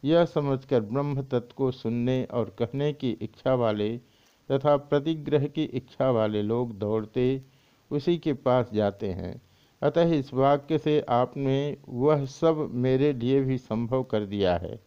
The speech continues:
इसी से इस वचन के लिए मैं सहस्त्र गौवें देता हूँ। गार्ग द्वारा आदित्य का ब्रह्म रूप से प्रतिपादन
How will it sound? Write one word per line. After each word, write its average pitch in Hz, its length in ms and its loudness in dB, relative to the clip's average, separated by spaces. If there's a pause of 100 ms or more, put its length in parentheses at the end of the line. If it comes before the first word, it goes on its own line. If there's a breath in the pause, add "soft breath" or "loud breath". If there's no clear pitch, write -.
(520 soft breath)
इसी 156 280 2
से 160 200 2
इस 139 280 -2
वचन 135 380 0
के 151 200 0
लिए 120 220 2
मैं 113 240 0
सहस्त्र 139 540 -2
गौवें 117 420 2
देता 101 300 -2
हूँ। 87 360 -10 (1900 soft breath)
गार्ग 156 560 2 (240)
द्वारा 135 680 2 (280)
आदित्य 160 580 2
का 151 240 4
ब्रह्म 139 360 -2
रूप 135 280 2
से - 180 -2
प्रतिपादन 123 840 -2